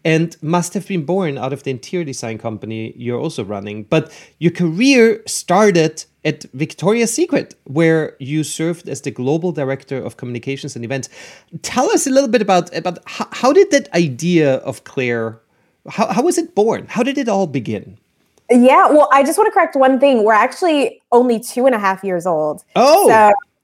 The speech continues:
Speaker 2: um, yeah, so we, we are, uh, we're a very young startup in our trajectory, but, um, you know, the idea was really born out of this desire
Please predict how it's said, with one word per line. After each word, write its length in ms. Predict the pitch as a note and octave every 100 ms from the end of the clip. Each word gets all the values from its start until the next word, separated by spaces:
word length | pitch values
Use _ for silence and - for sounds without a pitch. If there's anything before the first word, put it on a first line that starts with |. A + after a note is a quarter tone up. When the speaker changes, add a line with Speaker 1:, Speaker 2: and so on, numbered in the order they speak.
| _ -
Speaker 2:
um, 380 | A3 G#3+ G3+ G#3
yeah, 440 | A#3+ C#4 A#3 E3
so 260 | F#3 - G#3+
we, 480 | G#3+ A3 A3+ G#3+ -
we 280 | A3 G#3+ G#3+
are, 480 | G#3+ G#3 G3+ G3 -
uh, 180 | F#3 G#3
we're 160 | G#3
a 20 |
very 280 | F#3+ G3 G#3
young 560 | G3+ F#3 F#3+ F#3+ F#3 F3+
startup 600 | - - G3+ F#3 F3+ G3+
in 120 | -
our 380 | F#3+ F3 F3 E3 -
trajectory, 640 | G3 G3 F#3+ G3 F3+ A3
but, 420 | A3 G3+ F#3 F3+
um, 500 | - F#3+ F#3 F3+ F3+ - _ _ _ _ _ - -
you 120 | B3+
know, 100 | A#3
the 120 | - A3+
idea 260 | A3+ D4
was 140 | F4 C#4
really 220 | C4+ C4
born 440 | G3+ G3+ G3+ G3+
out 180 | F#3+ F#3+
of 100 | F#3+
this 120 | G3+
desire 720 | - G3 E3+ D#3+ D#3+ A3+ C#4+